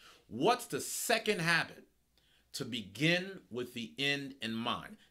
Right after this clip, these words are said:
And that's what we're gonna talk about on number one. You gotta be able to begin with the end in mind, also known as reverse engineering, okay?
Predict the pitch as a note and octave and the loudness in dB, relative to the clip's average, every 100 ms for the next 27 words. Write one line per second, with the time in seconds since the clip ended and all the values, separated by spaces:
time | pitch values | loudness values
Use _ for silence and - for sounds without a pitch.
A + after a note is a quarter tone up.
0 | - E3+ G3 F3 E3+ F3 D#3+ F#3+ F3+ D#3+ | -2 0 2 0 -2 0 0 0 0 0
1 | C3 B2+ C3 - _ _ _ _ _ _ | 0 0 -2 -10 _ _ _ _ _ _
2 | D3+ D#3 D3+ D3 C#3+ C3+ G#2+ - _ _ | 0 2 2 0 -2 -4 -8 -10 _ _
3 | _ _ _ - - A2 F#3+ B3 A3+ G#3+ | _ _ _ -20 -4 10 12 12 10 8
4 | F3+ D#3 D3+ A2+ E3+ E3+ E3+ - - D3+ | 4 0 0 6 6 4 -2 -4 -2 0
5 | D3+ D3 C#3 C#3 C3+ C3+ D3 - - _ | 0 -2 -2 -2 -2 -4 -10 -18 -20 _
6 | D3+ F#3+ G#3 - G3 F3+ D3+ D3 D3 - | 6 6 6 4 2 2 2 0 -2 2
7 | B2 A#2 A2+ - - _ G#2+ G#2+ F2+ A#2+ | 2 2 0 -6 -10 _ -4 -4 0 2
8 | D3+ D3+ - - _ C#3+ D3+ C#3+ A2 B2 | 2 2 -4 -8 _ -4 -2 -4 -6 -4
9 | B2+ C3 G#2 C2 - _ - G#2+ G#2 B2 | 0 0 0 -6 -14 _ -6 -6 2 4
10 | C3+ | 4